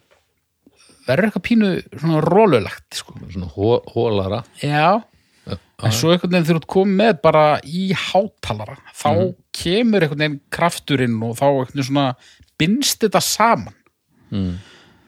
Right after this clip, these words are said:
Speaker 1: Þannig ég var, ég hefði átt að byrja bara þarna, sko. Þá hefði ég verið löngu búin að þessu. Þegar ég var svona svolítið að, ég var, ég var svolítið að svona slá þessu á frest, sko. Mér fannst það
Speaker 2: Já.
Speaker 1: svolítið erfitt.
Speaker 2: Ok.
Speaker 1: En hérna,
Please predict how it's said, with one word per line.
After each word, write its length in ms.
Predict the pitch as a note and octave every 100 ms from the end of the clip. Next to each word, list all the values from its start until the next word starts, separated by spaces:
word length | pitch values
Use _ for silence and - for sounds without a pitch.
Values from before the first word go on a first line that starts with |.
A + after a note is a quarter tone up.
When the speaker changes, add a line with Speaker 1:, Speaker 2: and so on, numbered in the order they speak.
| _ _ -
Speaker 1:
Þannig 160 | B2 C3
ég 120 | D#3
var, 400 | F#3 F3+ A2+ -
ég 520 | - C3 C#3 B2 D3+ D3
hefði 200 | E3+ F3+
átt 120 | -
að 60 | D3+
byrja 400 | F3+ F#3+ A3 G3+ E3+
bara 480 | E3 E3 E3 C#3+ A#2+
þarna, 380 | - D#3+ A2 G2+
sko. 200 | - - _
Þá 140 | - B2 B2+ C3
hefði 140 | C#3+
ég 80 | D#3
verið 160 | D#3 E3
löngu 180 | D#3+
búin 240 | D#3+ F#3 F3+
að 160 | F3 A#2+
þessu. 200 | - G#2+ -
Þegar 180 | - B2
ég 60 | B2+
var 80 | C3+
svona 180 | C#3+ C3
svolítið 340 | D3+ - E3
að, 600 | E3+ E3+ D#3+ C#3 A#2 B2+ _ _ _ _ _ _ _
ég 120 | - B2+
var, 80 |
ég 100 | G#2+
var 100 | C3+
svolítið 360 | C3 E3 - G3
að 320 | F3+ F3+ C#3
svona 360 | C#3 E3 D3 D3
slá 220 | C#3 -
þessu 200 | G3 G3
á 60 | F3
frest, 420 | - F#3+ - -
sko. 220 | - -
Mér 200 | - C#3
fannst 80 | C3
það 40 | A2
Speaker 2:
Já. 40 |
Speaker 1:
svolítið 220 | G#2 C3+ F#3+
erfitt. 500 | B2 G#2 - - - -
Speaker 2:
Ok. 260 | G#2+ B2 C#3+ _ _ _ _ - _ _ -
Speaker 1:
En 200 | C3 B2+
hérna, 580 | B2+ B2 B2+ B2+ B2